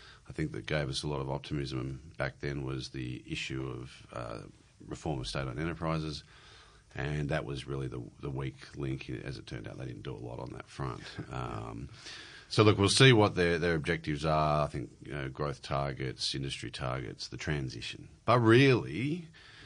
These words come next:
what's important here, which is unique, is whether there's a political shift. So this is Chinese democracy.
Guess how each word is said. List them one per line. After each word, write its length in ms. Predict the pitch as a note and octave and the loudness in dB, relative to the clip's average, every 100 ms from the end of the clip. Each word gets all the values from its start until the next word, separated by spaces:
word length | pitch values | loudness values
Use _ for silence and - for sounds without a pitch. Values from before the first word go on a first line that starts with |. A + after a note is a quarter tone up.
| - - - - | -20 -20 -10 0
what's 280 | F#2 - | 2 2
important 580 | E2 D2+ C#2+ D#2+ B1+ C2 | 0 0 2 0 0 -4
here, 460 | C2 F2 D#2 C#2 D2+ | -2 0 2 0 -2
which 240 | C2+ - | -4 -6
is 120 | B1+ | -8
unique, 400 | B1+ B1+ C#2 C2 | -6 -4 -4 -6
is 340 | A#1+ A#1+ B1+ - | -8 -8 -6 -6
whether 220 | B1 C2+ B1+ | -6 -6 -6
there's 240 | B1+ B1 | -6 -8
a 40 | |
political 400 | C2 - C2 C2+ | -10 -10 -10 -8
shift. 300 | D2+ - - | -8 -10 -6
So 100 | F2+ | 0
this 220 | F#2 B2 A2 | 4 6 6
is 320 | F2 C#2+ - - - | 2 -2 -8 -14 -6
Chinese 420 | - F2+ E2 D#2 | 2 4 4 0
democracy. 600 | C2+ C2 C#2 - C2+ A#1+ | -4 -6 -6 -6 -6 -8